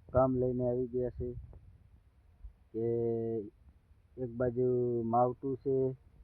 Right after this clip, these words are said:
તૈયાર થઈ ગયું છે, અને એક બાજુ આપણે જો આમ પાણીવાળી છે, છે ધોરીએ. પાણીવાળું છે દોસ્તો, તો તમે શું કામ કરો છો તો મને જરૂરથી જણાવજો.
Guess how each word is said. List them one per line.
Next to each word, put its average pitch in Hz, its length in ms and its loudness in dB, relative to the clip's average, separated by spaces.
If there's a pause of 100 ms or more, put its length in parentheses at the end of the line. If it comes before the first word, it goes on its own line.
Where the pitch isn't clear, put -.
(340)
તૈયાર 117 340 0
થઈ 127 200 -6
ગયું 127 220 -8
છે, 135 240 -6 (760)
અને 110 480 -6 (260)
એક 113 100 -12
બાજુ 113 500 -2 (800)
આપણે 101 360 -2 (1400)
જો 113 160 0
આમ 101 180 0
પાણીવાળી 101 600 -2
છે, - 200 -18 (560)
છે 123 140 -4
ધોરીએ. 104 420 -6 (1300)
પાણીવાળું 117 480 2
છે 127 120 -4
દોસ્તો, 120 580 2 (180)
તો 104 80 -10
તમે 110 240 -6
શું 113 220 -8
કામ 110 180 -4
કરો 104 260 -10
છો 104 380 -12 (220)
તો 101 60 -20
મને 92 580 -14
જરૂરથી 98 440 -6
જણાવજો. 101 600 -8